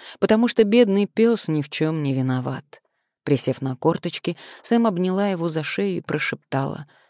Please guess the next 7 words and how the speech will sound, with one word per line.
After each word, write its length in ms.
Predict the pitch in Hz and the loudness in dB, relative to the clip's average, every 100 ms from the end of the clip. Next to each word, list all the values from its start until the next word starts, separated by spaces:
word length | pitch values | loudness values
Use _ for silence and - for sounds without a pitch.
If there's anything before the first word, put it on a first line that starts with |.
| _ - | _ -8
«Прости, 560 | - 185 - - - | -6 -6 -10 -8 -8
мой 200 | - - | -10 -14
хороший, 640 | - - 156 - - - - _ _ | -12 -10 -8 -8 -10 -12 -16 _ _
прости 500 | 226 220 - - 185 | 2 2 0 -6 -6
меня». 420 | 165 - - - - _ _ _ _ _ _ | -6 -10 -12 -16 -18 _ _ _ _ _ _
Подняв 480 | 156 139 147 143 127 | 2 4 2 0 0
взгляд, 480 | 127 135 143 165 | -4 -4 -2 -2